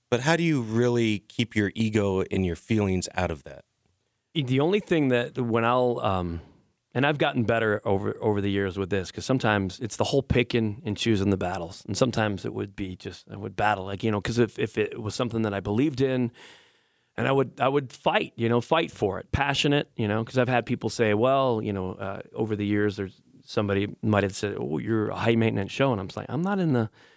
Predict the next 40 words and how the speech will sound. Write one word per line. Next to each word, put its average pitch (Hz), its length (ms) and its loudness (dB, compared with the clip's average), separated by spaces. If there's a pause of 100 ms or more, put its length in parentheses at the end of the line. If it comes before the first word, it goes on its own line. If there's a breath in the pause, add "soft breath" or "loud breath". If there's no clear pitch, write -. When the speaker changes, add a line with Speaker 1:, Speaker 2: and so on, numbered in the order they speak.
(420 soft breath)
Speaker 2:
G 131 200 2
M's 120 200 0
office 110 420 2
or 113 80 2
the 107 100 2
program 110 360 2
director's 101 400 0
office 95 380 -2
once 104 220 0
a 95 60 -6
week 104 480 -2
or 95 120 -4
once 104 240 0
a - 20 -6
month 104 380 0
or, 95 320 -4
you 117 100 2
know, 104 280 2
once 117 200 0
every 107 160 2
three 147 160 2
months 123 200 0
for 98 120 -6
that 85 140 -6
matter, 87 300 -12 (100)
Speaker 1:
Yeah. 87 160 -12
Speaker 2:
because 147 260 0
I'm 127 120 0
passionate 131 600 -2 (640)
and, 117 280 2
and 120 160 0
believe 123 840 0
in 110 300 0
what 110 140 2
I 127 180 2
do 123 260 2
and 107 100 0
what 104 140 0
we 135 200 0
do. 107 400 -2